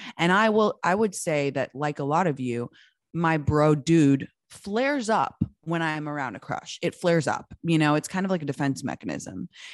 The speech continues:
It's kind of like saying, "Oh, well, you know, I'm not into you because I am calling you dude. So no problemo, dude."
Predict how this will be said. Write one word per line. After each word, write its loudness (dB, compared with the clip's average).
It's -4
kind -2
of -6
like 0
saying, -4
"Oh, 2
well, -4
you -10
know, -8
I'm 0
not 0
into -6
you -2
because 0
I 0
am -2
calling 0
you 2
dude. -4
So -4
no -4
problemo, -2
dude." -4